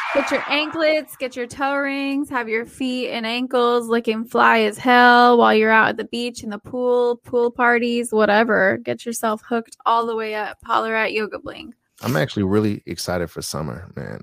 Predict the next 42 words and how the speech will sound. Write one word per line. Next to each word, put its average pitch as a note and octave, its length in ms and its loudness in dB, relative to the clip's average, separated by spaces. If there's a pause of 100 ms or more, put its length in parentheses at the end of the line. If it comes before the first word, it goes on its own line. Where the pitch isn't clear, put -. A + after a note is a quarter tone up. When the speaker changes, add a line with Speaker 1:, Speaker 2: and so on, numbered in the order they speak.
Speaker 2:
Like, F2+ 240 -6
it, B2 220 0
it's A#2+ 80 -4
starting B2 300 2
to F2+ 60 -4
feel F#2+ 260 -4
like E2+ 180 -6
summer - 300 -12
too, - 260 -6 (140)
and - 260 -10 (420)
especially C#3 380 0
'cause F#2+ 180 -2
you F#2 80 -4
can D#2 160 -6
go D#2 140 -4
outside D2 340 -8
and C#2+ 120 -12
everything C#2 340 -14
like C2+ 200 -14
that C#2 200 -12
now. C#2 240 -12
You D2 140 -8
know, D2+ 280 -6
I, F2 220 -4
I F2+ 100 -2
love F2+ 280 0
it, C#2 140 -6
and C#2+ 280 -8 (360)
I'm G2 140 2
looking A2 220 -2
forward A2+ 340 0
to D2+ 160 -6
summertime F#2+ 640 -2
activities. F2 720 -4
Even F#3+ 220 8
though E3+ 180 6
I C#3 80 4
still B2 260 2
got G#2+ 180 2
the F2 60 -4
dad F2 320 0
bod, F2+ 360 0